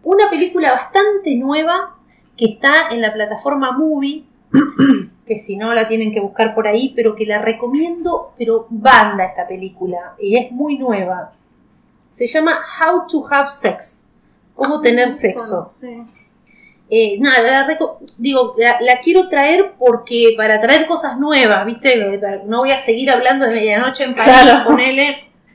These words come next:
Speaker 1: Em, esta es muy, muy nuevita, me gustó mucho. Es de tres amigas que se van de vacaciones,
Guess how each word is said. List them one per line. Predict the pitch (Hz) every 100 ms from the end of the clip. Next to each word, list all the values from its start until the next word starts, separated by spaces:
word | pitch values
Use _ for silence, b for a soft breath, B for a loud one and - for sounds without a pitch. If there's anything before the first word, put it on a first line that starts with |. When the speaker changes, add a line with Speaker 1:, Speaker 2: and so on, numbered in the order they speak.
| _
Speaker 1:
Em, | 226 233 226 220 202 - _ b b _ _ _ -
esta | 277 302
es | 226
muy, | 302 330
muy | 311 330
nuevita, | 311 302 320 294 294 311 311 _ _ _ -
me | 226
gustó | 226 220 311 294
mucho. | 311 302 - 277 285 285 b b b _ _ _ -
Es | 277 240 -
de | 240
tres | 247 359 359
amigas | 339 330 339 370
que | 359
se | - 247
van | 285 311
de |
vacaciones, | 285 233 208 - 294 302 269 269 277 -